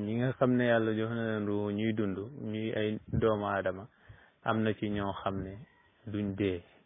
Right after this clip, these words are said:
Loolu lañ yaakaaroon nga wax. Moo tax ñu tontoo noonu. Waaye juróom-ñaar yi nga wax, boroom xam-xam yi wax nañ ci. Boroom xam-xam yi wax nañ ci,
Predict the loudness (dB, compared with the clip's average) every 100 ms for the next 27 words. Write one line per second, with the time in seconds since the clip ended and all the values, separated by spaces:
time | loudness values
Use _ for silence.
0 | _ -6 -2 0 -2 -2 -2 0 -2 -2
1 | -2 -2 0 0 -4 -12 -18 -18 -20 -20
2 | -20 _ _ _ -4 -2 2 0 0 -6
3 | -2 -2 0 -2 -2 -2 -4 -8 -4 0
4 | 2 2 0 4 10 10 10 8 6 6
5 | 8 8 8 6 4 0 0 2 2 0
6 | -2 0 0 0 -2 -4 -6 -12 -10 -12
7 | -14 _ -20 _ -20 -20 -2 4 6 6
8 | 4 0 2 0 0 -2 -4 -4 4 4
9 | 4 2 -2 -2 -2 -4